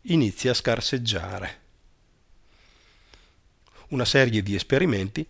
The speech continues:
mostrò che la produzione degli enzimi per il lattosio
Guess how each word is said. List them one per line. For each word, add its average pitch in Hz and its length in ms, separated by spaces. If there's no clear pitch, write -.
mostrò 143 420
che 113 120
la 104 100
produzione 117 600
degli 104 220
enzimi 117 460
per 107 220
il 107 100
lattosio 117 760